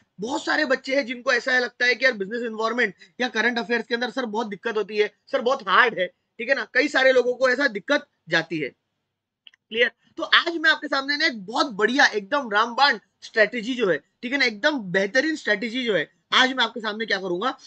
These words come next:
इसकी रखूंगा। यानी आने वाले जो हमारे, अ, days है, जिस आने वाले टेन ट्वेल्व डेज जो हमारे हैं,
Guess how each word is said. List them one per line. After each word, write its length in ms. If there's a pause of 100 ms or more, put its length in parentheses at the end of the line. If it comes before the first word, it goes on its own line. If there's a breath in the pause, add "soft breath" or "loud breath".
(240 loud breath)
इसकी 280 (300)
रखूंगा। 380 (160 soft breath)
यानी 120 (140)
आने 200
वाले 240
जो 120
हमारे, 300 (300)
अ, 60 (460)
days 280
है, 140 (200)
जिस 160 (240)
आने 180
वाले 200
टेन 300
ट्वेल्व 240
डेज 200
जो 120
हमारे 300
हैं, 80